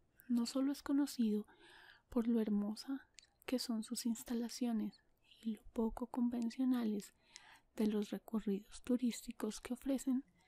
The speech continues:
sino que científicos de todo el mundo van a visitarlo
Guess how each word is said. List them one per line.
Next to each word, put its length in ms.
sino 360
que 160
científicos 800
de 100
todo 300
el 80
mundo 420
van 260
a 80
visitarlo 720